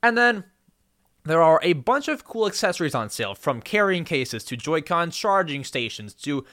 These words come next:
screen protectors to game card cases to controllers. Like, there's so much here. So much. I'm scrolling on Amazon right now. Here's a game card case.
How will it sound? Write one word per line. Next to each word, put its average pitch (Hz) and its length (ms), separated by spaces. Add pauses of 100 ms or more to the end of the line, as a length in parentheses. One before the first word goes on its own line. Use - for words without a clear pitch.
(140)
screen 208 420
protectors 123 760
to 143 120
game 196 360
card 143 280
cases 113 460
to - 160
controllers. 165 800
Like, 151 140
there's 202 180
so 302 480
much 285 380
here. 95 340 (420)
So - 220
much. 123 400 (260)
I'm 262 260
scrolling 202 580
on 160 200
Amazon 139 440
right 120 240
now. 90 320 (360)
Here's 175 220
a 165 80
game 160 260
card 143 280
case. 101 340